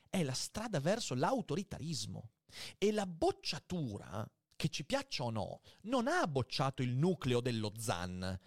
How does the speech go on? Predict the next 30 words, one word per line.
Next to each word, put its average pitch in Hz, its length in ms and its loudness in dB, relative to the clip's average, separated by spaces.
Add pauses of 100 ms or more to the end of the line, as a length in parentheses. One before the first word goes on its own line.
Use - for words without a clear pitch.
(280)
ma 165 240 2
la 160 140 4
svolta 160 560 2
ideologica 190 840 2 (120)
dei 214 120 0
suoi 202 200 2
promotori. 160 600 0 (360)
E 185 160 0
la 185 100 4
bocciatura, 190 880 2
che 147 160 -4
ci - 140 -4
piaccia 233 320 0
o - 20 2
meno, 110 600 -4 (380)
è 190 320 0 (180)
lo 160 100 -6
scatenarsi 170 800 -2
degli 127 280 -2 (100)
anticorpi 151 920 -4
della 113 240 -2
democrazia, 104 840 -2 (280)
che 98 100 -10
per - 160 -8
fortuna 151 420 -2
ci - 140 -6
protegge 139 500 -2
da - 180 -6
svolte 147 540 -2
autoritarie, 123 1000 0